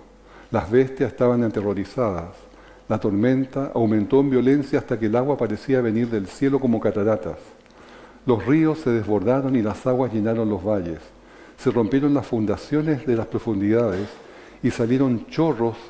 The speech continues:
de agua con indescriptible fuerza, arrojando grandes rocas a cientos de metros en el aire que se enterraban en la tierra al caer". La idea es que estos chorros, cuando se abrió la corteza, salieron para arriba,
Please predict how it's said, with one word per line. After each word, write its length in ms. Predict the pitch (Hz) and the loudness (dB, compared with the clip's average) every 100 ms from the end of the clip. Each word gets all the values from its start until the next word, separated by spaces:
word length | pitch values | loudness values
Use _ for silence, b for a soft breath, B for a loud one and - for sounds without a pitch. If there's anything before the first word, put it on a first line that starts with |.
| 127 | -12
de 280 | 135 110 113 | -6 0 2
agua 400 | 131 131 135 131 | 2 2 0 0
con 180 | 117 110 | 0 2
indescriptible 880 | 107 101 95 113 - - 135 156 | 2 0 -4 -4 -6 0 0 0
fuerza, 480 | 151 139 127 - 160 - - - B B B - | -2 0 -2 -4 -14 -16 -20 -20 B B B -4
arrojando 560 | 110 110 131 131 123 | -4 -2 0 0 2
grandes 420 | 113 139 170 160 | 2 2 2 -2
rocas 380 | 127 143 139 120 | 2 0 0 -4
a 60 | 104 | -4
cientos 440 | - 147 151 143 | 0 0 2 -2
de 80 | 120 | 0
metros 380 | 113 127 131 117 | 0 0 -2 -4
en 100 | 104 | -2
el 120 | 104 | 0
aire 400 | 120 135 135 139 B B B | 2 2 0 -2 B B B
que 80 | - | -2
se 140 | 117 117 | 0 0
enterraban 800 | 101 107 107 127 127 127 135 - | 0 0 2 2 2 0 -2 -2
en 140 | 120 | -2
la 160 | 107 104 | -2 -2
tierra 420 | 120 123 117 117 | 0 0 0 -2
al 180 | 107 101 | -2 -4
caer". 340 | 90 87 85 - - - - B B B B - | -6 -6 -8 -14 -20 -20 -20 B B B B 0
La 100 | 127 | 2
idea 220 | 135 160 | 4 2
es 60 | |
que 80 | 147 | 0
estos 260 | 135 113 - | -2 -4 -4
chorros, 480 | 156 135 104 107 - | -2 2 0 -2 -4
cuando 200 | 147 101 | -4 -4
se 140 | - | -2
abrió 180 | 101 110 | 0 2
la 120 | 139 | 0
corteza, 520 | 127 107 - 120 - 101 | 0 -4 -2 -4 -4 -14
salieron 460 | - 104 131 143 | -4 0 2 0
para 160 | 117 101 | -2 -4
arriba, 300 | 104 120 | -2 -2